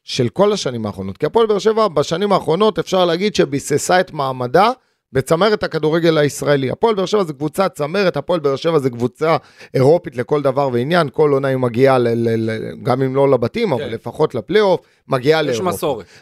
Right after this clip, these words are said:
Speaker 1: יש תארים, באמת, הפועל באר שבע ביססה את מעמדה בצמרת הכדורגל הישראלי בעשור האחרון. יחד עם זאת,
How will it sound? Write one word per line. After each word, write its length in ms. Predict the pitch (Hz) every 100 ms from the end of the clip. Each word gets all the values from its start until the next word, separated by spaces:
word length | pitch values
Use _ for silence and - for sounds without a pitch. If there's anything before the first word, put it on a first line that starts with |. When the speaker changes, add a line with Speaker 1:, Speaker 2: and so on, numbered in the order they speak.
| _
Speaker 1:
יש 280 | 135 143 -
תארים, 680 | 131 113 123 214 214 175 147 _
באמת, 420 | 143 160 175 202
הפועל 220 | 156 175 160
באר 140 | 135
שבע 260 | - 175 160
ביססה 500 | 117 - 117 - 151
את 100 | 131
מעמדה 500 | 110 104 107 147 147
בצמרת 500 | 113 110 120 117 104
הכדורגל 460 | 104 107 117 117
הישראלי 680 | 101 95 110 123 139 147 151 -
בעשור 840 | 110 104 - - 107 - 123 117
האחרון. 460 | 104 - 98 87 76 _ _ _ _ _ -
יחד 340 | 160 185 190
עם 120 | 139
זאת, 420 | 104 131 175 _